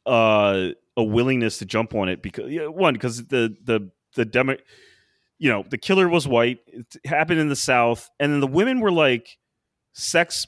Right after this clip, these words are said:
immigrants and spa workers, which everyone kinda wink winked and, and was like, "This might be like a masa-, you know, like a, like a sex worker brothel type situation." Who knows? I don't think that ever was s-,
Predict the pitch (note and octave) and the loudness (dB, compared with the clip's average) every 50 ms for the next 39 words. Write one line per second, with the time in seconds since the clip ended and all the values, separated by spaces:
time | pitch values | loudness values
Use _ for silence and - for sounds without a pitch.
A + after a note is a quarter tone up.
0 | _ _ _ _ _ _ _ - D#3 F3 G#3+ G#3+ E3 F3 F#3 F3+ E3 D#3+ D#3 - | _ _ _ _ _ _ _ 0 2 2 2 2 0 0 0 0 0 0 -4 -8
1 | - - - - _ - C#3+ C#3 C#3 C#3 C3+ C3 B2+ B2 A#2+ A#2+ _ - - - | -12 -12 -14 -12 _ -2 0 2 2 2 2 0 -2 -4 -6 -10 _ -12 -12 -6
2 | - - C3+ C3+ C3+ B2 G2+ F2 - F2 F2 E2 D#2+ - - - - - - B2+ | -2 0 2 2 2 0 -4 -8 -10 -14 -16 -16 -14 -14 -14 -14 -14 -10 -6 -4
3 | B2 A2+ - - - - - - D3 D3 E3 E3+ E3 E3 D#3 D3+ - - E3+ C#3+ | -4 -2 -4 -6 -10 -8 -6 -2 0 0 2 2 2 2 2 0 -2 -2 0 0
4 | B2+ A2+ B2+ B2+ A#2 - A#2+ A#2+ B2 B2 - A#2+ G#2+ G2+ G2 - G#2 G#2 G#2 G2+ | 0 2 0 -2 -2 -4 -2 -2 -2 -2 -2 -2 -4 -4 -4 -4 -4 -4 -2 -2
5 | G2+ F#2+ G2+ G#2 G2+ F#2+ F#2 E2 - G#2 - - A#2+ A2+ G#2+ - - G#2+ G2+ F#2+ | -4 -4 -4 -2 -2 -2 -2 -4 -8 -10 -8 -4 -4 -4 -4 -4 -4 -4 -2 -2
6 | F#2+ F#2+ F#2+ F#2 F2+ E2+ F#2+ F#2 F2+ F2+ F2 F2 F2+ - - G#2 - - G#2 F#2+ | -2 -2 -4 -4 -4 -4 -4 -4 -4 -4 -6 -8 -8 -10 -8 -10 -8 -8 -8 -8
7 | F2+ E2+ E2+ E2+ - F2 E2+ E2 E2+ - _ _ _ _ _ _ _ _ _ _ | -8 -8 -10 -12 -10 -10 -10 -10 -10 -14 _ _ _ _ _ _ _ _ _ _
8 | - G#2+ G2+ F2+ F#2+ F#2 F2+ E2+ E2 E2 E2+ - - - A2 G2 - - G2+ G2 | -6 -4 -4 -2 -2 -2 -4 -4 -4 -6 -8 -8 -6 -4 -4 -4 -6 -6 -8 -8
9 | - - F#2+ F#2+ F#2 F2+ E2+ - G2 F#2+ F#2 - F2+ E2+ - - F#2 F2 E2 - | -8 -6 -8 -8 -8 -8 -8 -6 -6 -6 -6 -6 -10 -10 -8 -8 -8 -8 -8 -10
10 | - F2 - - E2+ E2+ E2+ - - - E2 D#2 D#2+ E2 - - C3 A#2+ G#2 F#2 | -14 -14 -12 -10 -8 -8 -8 -10 -10 -12 -12 -10 -12 -12 -10 -6 -4 -2 -2 -2
11 | E2 D#2+ F#2+ - - - - G#2 A2 A#2+ A#2 B2 A2 A2 G2+ G2 F#2+ F#2 F2+ F2 | -4 -6 -10 -10 -10 -8 -6 -4 -4 -4 -4 -4 -4 -4 -2 -2 -2 -4 -6 -8
12 | F2 F2+ E2 D#2 - - - - - F#2 - - - - | -8 -8 -8 -8 -10 -12 -14 -14 -14 -12 -12 -12 -14 -14